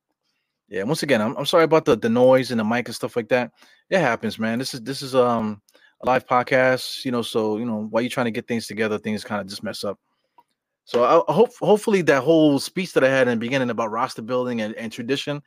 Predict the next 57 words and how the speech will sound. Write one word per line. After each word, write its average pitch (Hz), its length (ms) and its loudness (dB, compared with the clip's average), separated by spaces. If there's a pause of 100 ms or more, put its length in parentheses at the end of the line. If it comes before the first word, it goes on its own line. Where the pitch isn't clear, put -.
(240)
I 135 60 0
hope 165 180 0
that 165 160 4
came 151 280 0
through 165 320 2
the 147 200 4
air, 170 60 6
<laughs> 156 160 0
the 147 300 -6
ear, 175 200 4
'cause 135 160 -6
that 156 140 4
would 156 80 0
be 147 80 0
fucking 135 320 -2
annoying. 117 400 -6 (300)
That, 123 100 -2
that 127 300 0
after 143 160 0
I 131 80 2
made 135 180 -2
that 123 120 2
such - 300 -6
beautiful 131 380 -2
speech - 480 -4 (360)
that, 127 140 4
um, 113 340 2
you 139 60 -6
know, 117 140 -2
it 117 120 -4
gets, 117 180 -4
it 123 100 -12
gets, - 340 -8
uh, 120 180 -4
just, 113 320 -12 (480)
you 160 80 -8
know, 135 120 -4
fucked - 320 -2
up 131 120 0
because 120 220 -6
of 107 240 -2
the, - 60 -20
the 107 160 -6
white 123 220 -2
noise 123 340 -2
and 107 80 -6
of 104 180 -6
the 110 80 -12
goddamn 113 380 -6
internet, 104 400 -8
man. 92 180 -20 (640)
So - 140 -14
we'll 117 100 -6
see - 140 -8
what 101 120 -6
happens 76 300 -14
with - 80 -20